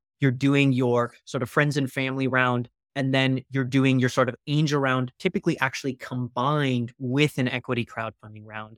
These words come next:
And then you're going out to raise from V Cs later. We're actually seeing a ton of V Cs in the U S that look to equity crowdfunding and successful equity crowdfunding rounds as a positive sign of success for the company. It's become, certainly in the U S, which is a bit more mature than it can,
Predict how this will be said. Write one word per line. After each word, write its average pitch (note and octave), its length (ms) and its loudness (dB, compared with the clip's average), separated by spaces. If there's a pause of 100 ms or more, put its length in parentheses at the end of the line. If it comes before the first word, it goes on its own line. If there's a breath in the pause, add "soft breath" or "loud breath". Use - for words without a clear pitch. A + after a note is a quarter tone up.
(340)
And C3+ 200 2
then C3 180 4
you're A#2+ 120 0
going B2 280 0
out A#2 140 -2
to C3 80 -4
raise A#2 280 -4
from A#2 180 -10
V A2 120 -12
Cs A2 260 -14
later. A#2 300 -10 (220 soft breath)
We're C3+ 100 0
actually D3 360 0
seeing B2+ 340 0
a - 240 -14
ton D#3+ 300 0
of D3+ 100 2
V C3+ 160 -2
Cs B2+ 280 -4
in B2 120 0
the A2+ 80 -8
U A2+ 180 -4
S E3 260 0 (260)
that C#3 160 -4
look C#3+ 320 0
to - 140 -4
equity C3+ 300 0
crowdfunding D3+ 720 2
and B2+ 100 -10
successful - 720 -6
equity C3+ 300 -6
crowdfunding C3 480 2
rounds E3+ 340 0
as C#3 140 0
a C3+ 180 -4
positive D#3+ 600 2
sign B2+ 400 -2
of B2+ 80 -6
success - 600 -8
for C#3 180 -2
the A#2+ 100 0
company. - 480 -10 (300)
It's D3 160 -2
become, D3+ 640 0
certainly D#3 380 0
in C#3 80 2
the B2+ 100 2
U A#2+ 160 4
S, E3+ 180 2
which C#3 140 -4
is B2+ 100 -4
a B2 60 -4
bit C#3 160 -6
more C3 140 -4
mature B2+ 340 -4
than B2 180 -2
it A2 80 -10
can, - 160 -16